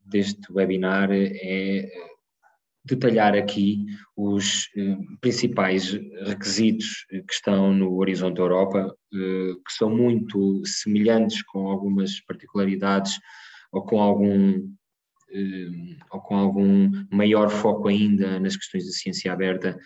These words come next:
e em obrigatoriedades comparativamente com o H vinte vinte, mas, eh, são muito na linha do que tinha sido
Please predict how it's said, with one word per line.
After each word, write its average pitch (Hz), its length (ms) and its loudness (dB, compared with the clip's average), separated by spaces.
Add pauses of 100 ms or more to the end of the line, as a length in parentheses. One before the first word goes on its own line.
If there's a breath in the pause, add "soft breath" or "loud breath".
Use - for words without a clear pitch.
(460 loud breath)
e 95 200 -2
em 95 200 0
obrigatoriedades 92 1040 -2 (200)
comparativamente 92 800 -2
com 92 140 -6
o 92 80 0
H 90 180 -2
vinte 90 280 -4
vinte, 104 300 2
mas, 92 320 -2
eh, 92 100 -6
são 95 240 -2
muito 101 400 2
na 98 160 2
linha 101 480 4
do 98 140 0
que - 80 -20
tinha 95 220 -2
sido 92 420 -2